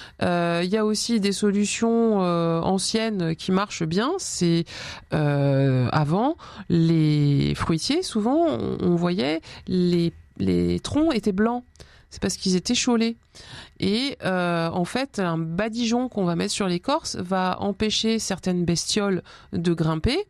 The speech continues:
Donc ça marche pas évidemment pour les bestioles qui volent, mais, euh, pour toutes les bestioles qui vont pondre sous l'écorce ou, euh, qui vont grimper dans l'arbre pour aller, euh, attaquer, euh, les feuilles et les fruits, ça peut être efficace.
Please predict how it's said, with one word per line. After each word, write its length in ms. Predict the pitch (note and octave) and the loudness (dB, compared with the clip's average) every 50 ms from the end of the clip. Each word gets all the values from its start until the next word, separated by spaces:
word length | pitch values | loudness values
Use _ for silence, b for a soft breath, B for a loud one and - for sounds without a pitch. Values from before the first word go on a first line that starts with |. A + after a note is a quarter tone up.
| B B B B B B | B B B B B B
Donc 140 | - - - | -8 -6 -2
ça 100 | - E3+ | -2 -2
marche 220 | D#3+ E3+ E3+ - - | 0 -2 -2 -2 -2
pas 160 | - G#3+ G#3 | -2 -2 0
évidemment 360 | F3+ E3+ E3 F3 G3+ A3+ A#3+ | -2 -2 -2 -2 -2 -2 -2
pour 140 | A#3 - G3 | -2 -2 -2
les 60 | F#3 | 0
bestioles 320 | E3+ F3 E3+ - G3 E3+ F3+ | 0 -2 -2 -2 -2 -4 -4
qui 160 | - - F3+ | -2 -2 0
volent, 360 | E3 F3 G#3+ C4+ F4+ D#4 F#3+ - B B B B G#3+ B | 2 2 2 2 2 2 0 -2 B B B B -16 B
mais, 640 | - G3 F#3+ G3 G3 G3+ A3 B3 C#4+ D4+ D4+ C#4+ - - | -4 -2 0 2 2 2 0 0 0 -2 -2 -4 -4 -4
euh, 360 | - G3 G3 F#3+ F#3+ F#3+ F#3+ | -4 -2 0 0 0 -2 -2
pour 220 | F#3+ - - A3 A3 | -4 -4 -6 -6 -4
toutes 180 | - C4+ - | -2 -4 -2
les 100 | - A3+ | -2 0
bestioles 400 | F#3 G3+ G3 - - A#3 A#3+ A#3+ | 0 0 -2 0 -2 -2 -2 -4
qui 140 | - - G#3 | -4 -6 -4
vont 220 | F#3 F#3+ F#3+ F#3+ | 0 0 0 0
pondre 360 | F#3+ - A3+ A#3 A3 G#3 G#3 G3 | 0 0 0 0 2 0 0 -2
sous 140 | - - G#3 | 0 0 0
l'écorce 680 | G#3 G#3 - - G#3+ G#3+ A3 A3 - - - - - B B B B B B B B | 0 0 0 -2 -2 -2 -2 -2 -4 -4 -6 -6 -8 B B B B B B B B
ou, 400 | - A3 A3+ A#3 A#3+ A#3+ A#3 - - | 0 2 4 4 4 2 2 0 0
euh, 220 | - G3 F#3+ G3 | 0 0 0 0
qui 180 | F#3+ - - G3+ | -2 -2 -2 0
vont 160 | F#3+ G3+ G3 | 0 2 2
grimper 340 | F#3+ F#3+ G3+ A3 G#3 A3 G#3+ | 2 2 0 0 0 0 0
dans 120 | G#3 G3+ G3+ | 0 2 0
l'arbre 300 | G#3 G#3+ A3 A3 G#3 - | 0 0 0 -2 -4 -4
pour 180 | - F#3+ F3+ | -4 -2 0
aller, 380 | F3+ F3+ F3+ F#3+ G3 G3+ G3 F#3+ | 0 2 2 2 2 2 2 2
euh, 80 | F3+ | 0
attaquer, 640 | - F3+ F3+ - F#3 F#3 - - G3+ G3+ G#3 G3+ F#3+ | 0 -2 -2 -2 -4 -4 -2 -2 -2 0 2 2 2
euh, 100 | E3+ D#3+ | 0 0
les 140 | E3+ F3+ F3 | 0 0 0
feuilles 240 | - G3 F#3+ F3+ E3+ | 0 0 0 2 2
et 20 | |
les 80 | E3 E3+ | 0 0
fruits, 280 | - - C4 D4 E4+ B B B B B B | 0 0 0 0 0 B B B B B B
ça 180 | - - G#3 G3+ | -4 -2 -2 -2
peut 140 | - A#3+ | 0 -2
être 160 | B3+ B3 - A#3+ | -2 -2 -2 -2
efficace. 580 | A#3 - A#3+ A3+ - G3+ F#3+ F3+ - - - | -2 -2 -4 -4 -4 -2 -2 -2 -4 -6 -8